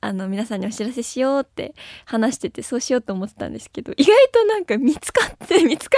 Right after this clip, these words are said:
ったというか、皆さんがこうドラマ見て気づいてくださった方が多かったみたいで、なんか、「え、これ出てたのになんでなんか出るって言ってくれなかったの？」みたいな。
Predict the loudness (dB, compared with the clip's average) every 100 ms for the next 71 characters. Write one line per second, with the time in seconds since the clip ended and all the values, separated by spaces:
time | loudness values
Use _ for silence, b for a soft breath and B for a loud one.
0 | 4 2 0 0 0 0 B B B 2
1 | 2 2 0 0 2 4 4 4 0 0
2 | 2 2 2 -2 -2 0 2 2 2 0
3 | 0 0 0 -6 -4 -4 -4 -4 -2 -4
4 | -6 -8 -8 -8 -8 -8 -6 -6 -6 B
5 | B B 0 2 0 -2 -6 -8 B B
6 | B B 0 4 4 6 6 4 0 2
7 | 4 2 0 0 0 0 0 0 -2 -4
8 | -8 -6 0 0 0 -2 -6 -4 0 2
9 | 2 2 0 0 2 0 2 0 0 0
10 | -2 -6